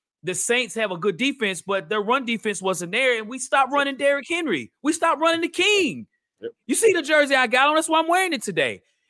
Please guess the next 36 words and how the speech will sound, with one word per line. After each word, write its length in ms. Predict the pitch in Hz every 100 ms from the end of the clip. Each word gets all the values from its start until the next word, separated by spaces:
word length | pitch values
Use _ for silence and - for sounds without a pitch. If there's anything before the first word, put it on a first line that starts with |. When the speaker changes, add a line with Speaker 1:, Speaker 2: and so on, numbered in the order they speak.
| -
Speaker 1:
And 100 | 247
I'm 120 | 320
like, 300 | 311 277 220
"Bro, 240 | 285 311
like, 380 | 226 208 196 175 - _ _ _ _ 135
Derrick 300 | 147 240 262
Henry 280 | 233 262 247
was 140 | 185 170
starting 340 | 208 190 165
to 100 | -
eat." 200 | 226 117 _ _ _ -
Exactly, 680 | 110 180 165 254 277 175 131
Jacques. 340 | 139 139 110 - _ _ _ _ _
Derrick 280 | 131 240 285
Henry 260 | 294 294 247
started 340 | 247 220 190
to 160 | - -
eat, 220 | 208 120
bro. 280 | 127 120 120 _ _ -
And, 460 | 160 156 151 143 - -
you 60 |
know, 140 | 202 180 170
like 200 | 202 202
you 60 |
said 100 | 226
about 180 | 226 190
the, 220 | 165 143 135
the, 240 | 143 135
the 120 | 131
noise, 540 | 135 143 190 214 202 -
you 80 | 185
see 160 | - 196
Derek 280 | 196 214
Carr 280 | - 220 247
wears 340 | 180 175 175 147
a, 120 | 147